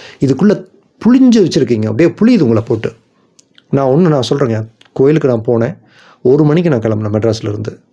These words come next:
அழகா நான் போய் நாலு மணிக்கு நான் போய் சேர்ந்தேன் திருவண்ணாமலைக்கு என் கார்ல. அங்க நான் வந்து ரூம் புக் பண்ணியிருந்தேன். படுத்து தூங்கிட்டேன்.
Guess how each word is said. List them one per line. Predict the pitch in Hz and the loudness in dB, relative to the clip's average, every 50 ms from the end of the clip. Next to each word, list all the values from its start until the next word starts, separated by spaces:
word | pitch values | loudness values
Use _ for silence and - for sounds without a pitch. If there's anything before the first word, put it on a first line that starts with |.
| _ _ _ _ _ | _ _ _ _ _
அழகா | - 117 123 135 143 131 160 | -6 -2 -2 0 0 0 0
நான் | 170 175 131 | -2 -2 -2
போய் | 110 - 120 120 127 170 - - - | -2 0 0 0 0 0 -4 -8 -8
நாலு | - 117 113 123 139 156 170 165 | -4 -2 -2 0 0 0 0 0
மணிக்கு | 131 135 165 175 170 | 0 0 -2 -2 -2
நான் | 139 113 | -2 -2
போய் | 107 - - - - | -2 -4 -4 -4 -6
சேர்ந்தேன் | 113 107 107 107 110 - - | -6 -6 -6 -8 -8 -10 -6
திருவண்ணாமலைக்கு | - 123 113 110 110 107 107 104 107 107 | -2 -2 0 0 0 0 -2 -2 -2 -2
என் | 110 107 - | -2 -2 -2
கார்ல. | 117 113 107 110 104 107 - - _ _ _ _ _ - - - - - - _ | -2 -4 -2 -4 -6 -6 -8 -12 _ _ _ _ _ -20 -20 -20 -20 -20 -20 _
அங்க | - - 165 156 165 170 | -8 -4 -2 0 0 0
நான் | 156 147 | 0 0
வந்து | 135 151 160 156 | 2 2 2 2
ரூம் | 139 185 175 135 | 2 2 2 0
புக் | 117 110 - | -2 -2 -2
பண்ணியிருந்தேன். | 127 113 110 107 104 110 113 - _ | -2 -2 -2 -2 -4 -8 -10 -10 _
படுத்து | - 202 233 269 - 262 262 269 | -4 -2 -2 -2 0 2 2 2
தூங்கிட்டேன். | 240 139 107 110 110 | 2 0 -2 -6 -10